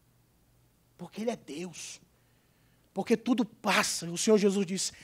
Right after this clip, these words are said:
"A carne para nada presta." As poses, tudo aqui é passageiro.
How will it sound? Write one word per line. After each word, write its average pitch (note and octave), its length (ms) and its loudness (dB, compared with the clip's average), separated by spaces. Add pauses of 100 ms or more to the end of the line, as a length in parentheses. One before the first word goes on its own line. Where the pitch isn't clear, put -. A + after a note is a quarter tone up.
"A E3+ 120 -8 (140)
carne G#3+ 360 2
para E3 320 -8
nada D#3 400 -10 (120)
presta." D#3 400 -8 (220)
As - 180 -6
poses, - 560 4
tudo B3+ 380 8
aqui A#3 280 0
é A3+ 60 4
passageiro. F#3 880 4